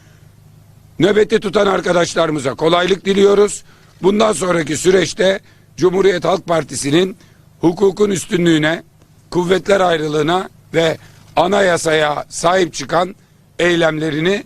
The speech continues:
görmeye devam edeceksiniz. Grubumuza, grup başkan vekillerimiz başta olmak üzere teşekkür ediyorum. Hepinize saygılar sunuyorum. Partilerin oy birliğiyle İnsan Hakları Komisyonu'na seçildi.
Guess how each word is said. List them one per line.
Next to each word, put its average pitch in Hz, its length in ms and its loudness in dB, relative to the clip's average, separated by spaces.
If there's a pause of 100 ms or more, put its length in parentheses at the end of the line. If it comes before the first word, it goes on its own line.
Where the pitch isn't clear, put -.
(380)
görmeye 170 440 2
devam 165 340 2
edeceksiniz. 131 760 -2 (280)
Grubumuza, 175 760 2 (120)
grup 165 280 -2
başkan 165 380 0
vekillerimiz 151 600 -2
başta 151 300 -2
olmak 139 300 -2
üzere 143 400 0 (380)
teşekkür 175 440 0
ediyorum. 156 480 0 (140)
Hepinize 156 460 0
saygılar 135 420 -2
sunuyorum. 98 400 -16 (1080)
Partilerin 131 540 -6
oy 170 340 -4
birliğiyle 143 440 -8
İnsan 160 420 -6
Hakları 160 400 -6
Komisyonu'na 143 640 -10
seçildi. 127 600 -12